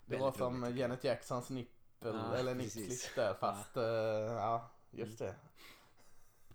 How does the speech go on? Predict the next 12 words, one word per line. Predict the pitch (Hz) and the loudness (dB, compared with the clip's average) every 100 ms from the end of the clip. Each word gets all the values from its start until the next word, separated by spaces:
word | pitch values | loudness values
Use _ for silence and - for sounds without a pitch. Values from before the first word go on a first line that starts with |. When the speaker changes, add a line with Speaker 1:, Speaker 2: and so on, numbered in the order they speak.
| - - | -16 -12
Speaker 2:
det. | - | -12
<laughs> | - - - - | -14 -18 -18 2
Megatron | 170 135 127 - 135 135 | 4 6 4 4 2 2
ska | 139 | 0
jag | 127 | 0
väl | 131 | 2
nämna | 131 123 | 2 2
också, | 120 110 | 0 -2
Calvin | 127 117 120 | 0 0 0
Speaker 1:
Mm. | 120 | 0
Speaker 2:
Johnson, | 107 101 117 117 | 0 -2 -4 -4
eh, | 110 110 110 110 104 101 104 104 104 98 104 | -4 -2 0 0 0 -2 -2 -2 -4 -4 -6